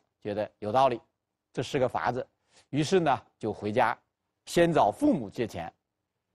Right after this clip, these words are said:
高宇的父母呢，终究拗不过他。一想啊，儿子从小到大都很争气，也很少给自己提什么要求。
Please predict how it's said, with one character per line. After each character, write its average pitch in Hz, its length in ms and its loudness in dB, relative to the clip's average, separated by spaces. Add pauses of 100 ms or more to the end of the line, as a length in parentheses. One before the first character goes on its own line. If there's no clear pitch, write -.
(160)
高 247 220 4
宇 226 80 0
的 220 120 4
父 320 240 0
母 147 180 0
呢， 139 320 2 (200)
终 175 300 0
究 147 320 2 (400)
拗 147 180 0
不 131 120 -2
过 143 120 2
他。 104 240 -4 (840)
一 175 140 -2
想 98 340 -2
啊， 95 180 -4 (640)
儿 131 220 4
子 156 220 -2
从 147 340 -4
小 147 240 2
到 120 220 2
大 131 240 0 (240)
都 147 160 4
很 98 280 -6
争 135 220 -4
气， 131 240 -8 (440)
也 160 140 2
很 165 280 0
少 156 240 4
给 117 140 -4
自 151 160 -2
己 123 100 -6
提 131 180 -6
什 127 140 -4
么 120 80 -6
要 139 200 2
求。 95 320 -8